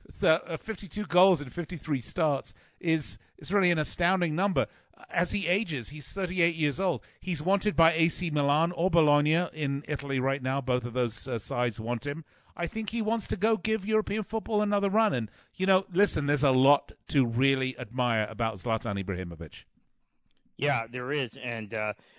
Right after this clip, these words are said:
Speaker 2: uh, he's got tiger blood, right? Or lion blood? What was it? He, what was his quote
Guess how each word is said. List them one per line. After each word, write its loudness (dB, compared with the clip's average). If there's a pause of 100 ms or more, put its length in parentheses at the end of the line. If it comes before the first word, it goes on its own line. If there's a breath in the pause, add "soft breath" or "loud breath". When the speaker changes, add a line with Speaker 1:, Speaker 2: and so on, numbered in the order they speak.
(140 soft breath)
Speaker 2:
uh, -2
he's -10
got 2
tiger 0
blood, -8
right? 0
Or -4
lion 0
blood? 0
What -4
was -8
it? -2
He, -4
what -2
was -8
his -12
quote 2